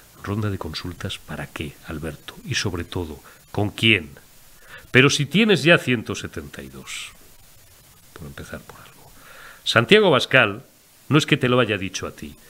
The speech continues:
le ha dicho al rey que sus treinta y tres diputados son, hombre, tampoco gratis et amore, pero que por encima de las diferencias que tenga contigo, que tú tengas con él,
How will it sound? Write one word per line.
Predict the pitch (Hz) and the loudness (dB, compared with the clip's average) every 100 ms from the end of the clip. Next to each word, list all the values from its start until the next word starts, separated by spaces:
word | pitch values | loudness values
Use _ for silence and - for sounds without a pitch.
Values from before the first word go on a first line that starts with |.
| - - - | -20 -16 2
le | 120 165 | 8 8
ha | |
dicho | 175 - 135 | 8 2 2
al | 127 | 4
rey | 139 151 | 4 4
que | 143 | 0
sus | 131 120 - | -2 -2 2
treinta | 139 131 135 | 4 6 4
y | 131 | 6
tres | 175 208 | 4 4
diputados | 156 120 - 139 120 165 - - - _ _ - - - - - | 4 2 6 6 4 -4 -8 -12 -14 _ _ -14 -14 -14 -20 -8
son, | - - 160 151 196 - - - - - - - - - - - _ - - - _ | 0 4 6 4 -2 -10 -20 -18 -18 -18 -20 -18 -18 -18 -20 -20 _ -20 -20 -20 _
hombre, | - 107 - - | -8 -6 -6 -8
tampoco | - - 107 | -4 0 2
gratis | 113 135 - 123 | 6 6 6 -2
et | 127 | 2
amore, | 131 185 196 85 - - - - | 4 4 2 0 -8 -20 -12 4
pero | 131 131 | 6 6
que | 147 | 4
por | 147 151 | 6 6
encima | 151 - 233 180 165 220 - - - | 4 4 2 4 2 0 -14 -20 0
de | 120 | 4
las | 139 135 | 6 6
diferencias | 139 143 170 - 151 147 | 4 4 4 4 0 2
que | 131 | -4
tenga | 123 - 151 135 127 | 0 4 6 4 2
contigo, | 123 117 147 131 135 | 0 2 4 4 2
que | 127 | 0
tú | - 139 | 0 -2
tengas | 135 127 123 - | 2 2 2 2
con | 120 143 | 2 2
él, | 131 | 2